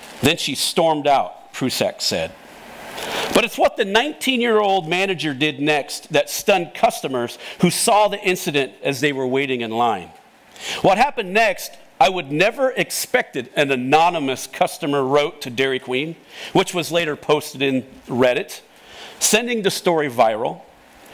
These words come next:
"Your employee approached the old man and took out his wallet and said, 'Sir, on behalf of Dairy Queen, I would like to give you this twenty dollars that you happened to drop on the ground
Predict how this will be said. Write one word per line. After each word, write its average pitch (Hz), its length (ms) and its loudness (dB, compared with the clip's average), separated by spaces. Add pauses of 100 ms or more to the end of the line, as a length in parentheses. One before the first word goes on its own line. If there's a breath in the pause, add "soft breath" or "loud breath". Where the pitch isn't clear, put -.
(180 loud breath)
"Your 226 200 4
employee 269 460 2
approached 254 500 2
the 240 160 0
old 208 180 2
man 147 240 0
and 160 100 -4
took 269 280 0
out 220 160 4
his 202 120 -4
wallet 151 300 2
and 165 100 -8
said, 180 220 -2
'Sir, 214 540 2 (160 loud breath)
on 208 160 6
behalf 208 340 0
of 185 80 -10
Dairy 180 240 2
Queen, 170 260 0
I 190 60 4
would 185 160 0
like 247 220 2
to 226 100 -4
give 214 340 -2
you 151 280 -2 (180 loud breath)
this 190 160 2
twenty 220 300 0
dollars 196 440 2 (200 loud breath)
that 196 180 2
you 185 140 -4
happened 202 400 0
to 190 100 -2
drop 165 480 2
on 170 100 2
the 156 100 -6
ground 151 420 2